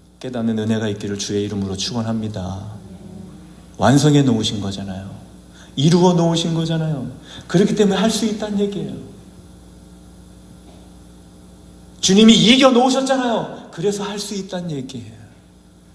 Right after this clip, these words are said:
주님이 생명으로 바꿔 놓으셨잖아요. 그래서 네 생명도 드릴 수 있다는 얘기예요. 주님이 부여를 만들어 놓으셨잖아요. 그래서 네가 부여할 수 있다는 얘기예요.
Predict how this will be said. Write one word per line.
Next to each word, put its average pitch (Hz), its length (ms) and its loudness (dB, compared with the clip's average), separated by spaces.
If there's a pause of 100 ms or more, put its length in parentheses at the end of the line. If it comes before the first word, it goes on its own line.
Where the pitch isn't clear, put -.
(400)
주님이 254 320 6
생명으로 277 560 4
바꿔 254 240 -2
놓으셨잖아요. 285 1000 2
그래서 208 320 2
네 269 140 4
생명도 262 500 2
드릴 226 180 -6
수 233 140 -8
있다는 208 480 -6
얘기예요. 98 340 -12 (1600)
주님이 269 380 6
부여를 294 340 6
만들어 294 360 4
놓으셨잖아요. 302 1040 2 (1400)
그래서 285 360 4
네가 262 300 2
부여할 202 320 -2
수 - 160 -10
있다는 135 460 -8
얘기예요. - 300 -14